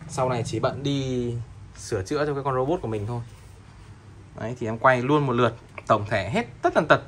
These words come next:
từ A đến Z, nhận cái máy của anh để báo lại cho anh về tình trạng cái máy sử dụng. Còn máy mình thì khả năng là anh sẽ phải xem luôn hộ em cái video mà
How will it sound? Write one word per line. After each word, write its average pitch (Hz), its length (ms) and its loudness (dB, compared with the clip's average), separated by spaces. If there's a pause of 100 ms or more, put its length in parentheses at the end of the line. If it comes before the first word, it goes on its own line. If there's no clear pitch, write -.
(720)
từ 120 100 -2
A 135 180 4
đến 139 140 0
Z, 175 200 -2 (120)
nhận 151 180 -6
cái 135 80 -4
máy 127 180 -2
của 135 120 -6
anh 131 160 -2 (360)
để 101 280 -6
báo 113 240 -2
lại 147 120 -4
cho 143 100 -2
anh 127 140 -2
về 113 100 -2
tình 110 160 -4
trạng - 200 -6
cái 123 100 -4
máy 123 240 -2
sử 110 140 -6
dụng. 120 140 -4 (720)
Còn 113 140 0
máy 120 140 0
mình 135 220 2
thì 117 60 -4
khả 110 140 -6
năng 123 220 -2
là 107 220 -2 (1500)
anh 135 220 -2
sẽ 147 260 -4
phải 110 100 -4
xem 135 280 -2
luôn 147 320 4
hộ 147 80 -2
em 135 220 -2
cái 123 200 -2
video 143 420 4
mà 110 280 -2